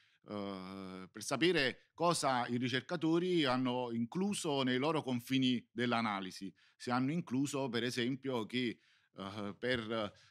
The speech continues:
custodire delle, le scorie nucleari c'è bisogno di una sorveglianza militare, perché possono essere, eh, oggetto di attacchi terroristici, e quindi,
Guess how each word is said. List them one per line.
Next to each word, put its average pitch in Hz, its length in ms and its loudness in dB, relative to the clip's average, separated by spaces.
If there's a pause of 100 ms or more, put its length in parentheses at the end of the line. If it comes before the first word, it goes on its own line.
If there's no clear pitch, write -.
(140)
custodire 139 640 2
delle, 120 380 2
le 113 120 0
scorie 135 300 0
nucleari 127 1000 2
c'è 117 160 -4
bisogno 127 680 0 (160)
di 107 120 -4
una 120 120 2
sorveglianza 117 640 0
militare, 117 600 2
perché 110 580 -2
possono 117 260 -6
essere, 104 420 -6
eh, 101 280 -12 (280)
oggetto 123 520 -2
di 110 80 -2
attacchi 117 360 -4
terroristici, 110 680 -2
e 104 120 -10
quindi, 139 380 2